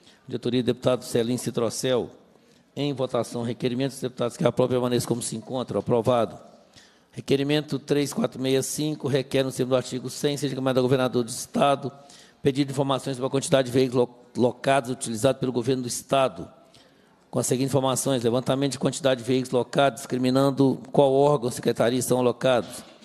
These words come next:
Discriminação do número de veículos locados por locadora. Valor gasto anual, anualmente com os contratos de locação discriminados. De autoria do deputado Cleitinho Azevedo.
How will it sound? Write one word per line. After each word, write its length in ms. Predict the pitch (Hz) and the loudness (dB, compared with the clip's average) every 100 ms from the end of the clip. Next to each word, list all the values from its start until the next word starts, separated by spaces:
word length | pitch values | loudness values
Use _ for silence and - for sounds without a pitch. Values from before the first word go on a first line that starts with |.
| - - - | -20 -20 -16
Discriminação 500 | - 135 139 135 147 | -6 0 2 2 0
do 100 | 139 | 0
número 120 | 143 | 0
de 60 | 135 | 2
veículos 320 | 139 139 123 | 2 2 2
locados 340 | 127 135 131 | 0 2 0
por 100 | - | 0
locadora. 640 | 131 131 127 113 139 117 82 - - - - | 0 2 2 4 4 4 -2 -10 -20 -12 0
Valor 240 | 131 135 | 2 2
gasto 320 | 127 135 131 127 | 2 2 2 -2
anual, 480 | 127 120 113 - - | 0 0 -2 -8 -2
anualmente 600 | 139 139 131 131 135 - | 0 2 0 0 -2 -2
com 100 | 135 | -4
os 100 | - | -2
contratos 500 | 135 117 127 127 - | -4 -2 0 0 0
de 60 | |
locação 400 | 120 117 107 127 | -2 -2 -2 -4
discriminados. 440 | 120 123 117 120 110 | -4 -4 -2 0 0
De 60 | |
autoria 300 | 120 127 120 | 0 0 -2
do 120 | 117 | 0
deputado 340 | 120 - 123 - | -2 0 -2 0
Cleitinho 440 | - 117 - 135 | -2 -2 0 -2
Azevedo. 600 | 127 127 110 117 123 87 | 0 0 0 0 -2 -4